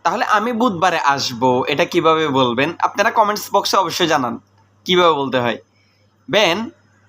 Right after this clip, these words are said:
চারশাম্বা গুনু গেলেজেম", আমি বুধবারে আসব।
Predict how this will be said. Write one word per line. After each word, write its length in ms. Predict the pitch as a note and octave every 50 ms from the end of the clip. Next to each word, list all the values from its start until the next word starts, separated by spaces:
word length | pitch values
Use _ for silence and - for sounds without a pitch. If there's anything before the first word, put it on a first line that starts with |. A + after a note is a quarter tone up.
| _ _ _ _ _ _ _ _ _ -
চারশাম্বা 560 | G3+ G3 F#3+ F#3+ F3 - F#3 E3 D#3 D#3 D#3+
গুনু 260 | D#3+ F3+ F#3 G3+ A#3+ C#4 D#4+ - - _ _
গেলেজেম", 440 | D#3+ F#3+ G3 E3 D3+ C3+ C#3 C#3 A#2+ A2 - _ _ _ _ _ _ _ _ _ _ _ _ _ _ _
আমি 260 | - D#3 D3+ D3 E3+ G#3+ - - - _ _ _ _ _ -
বুধবারে 540 | D#3 F#3 F3 D3 C#3 C#3 D#3 D3+ D3 E3 G#3 A3+ - -
আসব। 340 | D#3 D3+ C#3 - - -